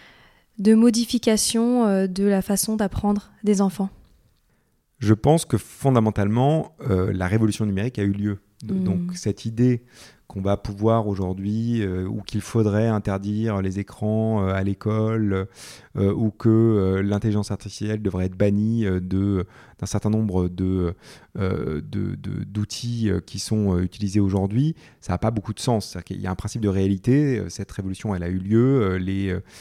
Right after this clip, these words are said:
Speaker 2: les I A génératives sont là, et en fait, le véritable enjeu, c'est que c'est effectivement un, un enjeu pédagogique et éducatif, comment on apprend à se servir de ces nouvelles technologies.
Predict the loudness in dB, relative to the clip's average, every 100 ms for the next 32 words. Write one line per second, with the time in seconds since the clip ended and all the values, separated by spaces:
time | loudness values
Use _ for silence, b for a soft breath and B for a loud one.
0 | B B -2 0 2 2 4 4 2 2
1 | 0 -2 -4 -2 -6 -6 -2 2 4 4
2 | 0 -4 B B _ 0 2 4 2 2
3 | 2 2 0 -2 0 0 0 -4 -14 -2
4 | -2 0 -8 -8 _ -12 -6 -2 -2 -2
5 | -2 -2 -4 -10 -6 -4 -2 0 -2 -4
6 | _ 0 2 4 0 -4 -8 -4 -2 -4
7 | -6 -4 -2 -2 -6 -2 2 2 2 0
8 | -2 -2 -6 -6 -4 -6 -4 -6 -6 -8
9 | -8 -6 -6 -6 -8 -10 -8 -4 -4 -4
10 | -8